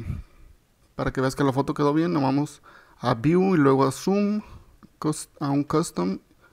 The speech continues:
cincuenta. Bueno, ahí salió volteada, pero así es, no es nada f-, difícil, Anita.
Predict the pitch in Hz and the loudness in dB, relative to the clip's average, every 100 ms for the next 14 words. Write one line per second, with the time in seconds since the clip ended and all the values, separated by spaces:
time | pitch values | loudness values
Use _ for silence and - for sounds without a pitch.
0 | _ _ - 131 147 160 185 170 147 139 | _ _ -8 -2 0 2 2 2 0 0
1 | 151 151 147 139 147 147 - 127 117 - | 2 4 2 0 -2 -2 -2 -2 -2 -8
2 | _ _ _ _ _ _ 131 - 151 135 | _ _ _ _ _ _ -10 0 2 4
3 | 143 160 156 160 165 165 - - - _ | 4 4 4 4 4 2 -2 -20 -20 _
4 | 135 127 - 147 143 135 135 127 113 | -6 -4 -2 0 0 2 0 -2 -6